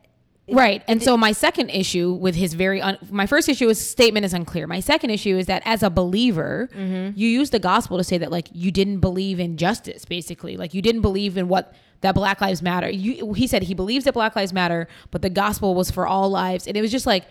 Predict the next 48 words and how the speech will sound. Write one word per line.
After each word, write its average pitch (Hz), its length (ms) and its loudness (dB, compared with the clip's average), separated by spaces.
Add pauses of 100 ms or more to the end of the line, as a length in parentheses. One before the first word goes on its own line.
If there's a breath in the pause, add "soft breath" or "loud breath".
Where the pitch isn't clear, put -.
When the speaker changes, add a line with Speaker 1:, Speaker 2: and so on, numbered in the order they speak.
(580 soft breath)
Speaker 1:
I 277 160 6
think 440 220 0
Jesus 311 320 2
was 277 120 2
a 247 60 2
brown 214 220 4
refugee 185 540 2
and 185 360 -2
he 202 160 2
would 208 180 6
have 180 80 -4
been 180 160 -2
kneeling 180 380 -2
the 170 80 -4
Speaker 2:
I - 20 4
w- 302 140 4
Speaker 1:
same 247 160 6
way 233 120 6
he 233 140 2
would, 226 160 4
he 220 180 -2
knelt 208 280 0
down 220 200 0
when 196 80 -6
they 196 120 -4
wanted 208 240 -2
to 202 80 -4
stone 202 300 2
the 202 60 -2
prostitute 185 680 0
and 180 160 -10 (340 loud breath)
the 208 180 2
adulterer. 196 580 0
And, 190 400 -4
like, 208 300 -2 (160)
Speaker 2:
I 214 220 -6
wish 226 360 -8
that 170 180 -6
his 170 160 -10
P 196 240 -6
R 185 120 -4
person 190 400 -6
would 165 120 -4
have 160 200 -6 (200)
written 170 360 -6
him 180 180 -4
a 196 40 -6
statement 143 500 -12